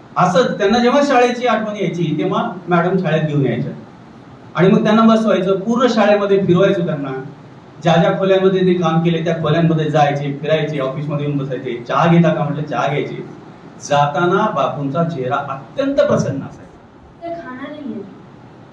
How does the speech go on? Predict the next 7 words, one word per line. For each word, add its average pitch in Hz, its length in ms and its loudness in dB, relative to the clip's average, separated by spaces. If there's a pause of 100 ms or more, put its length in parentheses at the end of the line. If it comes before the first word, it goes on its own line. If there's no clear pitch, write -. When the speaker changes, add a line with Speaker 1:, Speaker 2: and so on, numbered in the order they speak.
(260)
Speaker 2:
मला 294 220 -8
इतकी 320 420 -8
गोड 294 520 -2
वाटलं, 302 340 -6
म्हणजे 285 500 -8 (640)
एक 330 240 -10
नवरा 269 680 -6